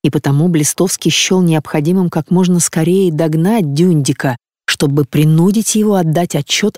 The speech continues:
в своем поведении. В этом намерении он с строгим видом обратился к приказчику и приказал объявить без обиняков, куда поехал Клим Сидорович. Приказчик поклялся, что он точно уехал в Королевец, и уверял, что сам провожал его до первого ночлега.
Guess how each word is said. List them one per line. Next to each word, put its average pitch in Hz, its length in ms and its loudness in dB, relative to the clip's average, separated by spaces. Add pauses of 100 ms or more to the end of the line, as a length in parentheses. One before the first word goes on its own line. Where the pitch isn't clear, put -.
в - 100 -6
своем 151 400 0
поведении. 135 640 -4 (300)
В 156 60 2
этом 160 220 0
намерении 190 640 0 (240)
он 185 100 2
с - 60 0
строгим 220 580 0
видом 214 280 2
обратился 185 520 -2
к - 80 -4
приказчику 202 600 -2
и 190 40 2
приказал 180 460 0
объявить 165 440 0
без 175 180 2
обиняков, 185 580 0
куда 160 320 0
поехал 165 480 -2
Клим 143 300 0
Сидорович. 127 640 -4 (220)
Приказчик - 480 -2
поклялся, 175 500 -2
что - 200 -2
он 175 140 0
точно 220 420 0
уехал 190 440 0
в - 100 -8
Королевец, 214 680 0 (220)
и 180 100 4
уверял, 151 540 0 (160)
что - 200 -4
сам 233 340 0
провожал 160 540 -2
его 170 180 -2
до 143 140 -2
первого 156 360 -2
ночлега. 131 640 -4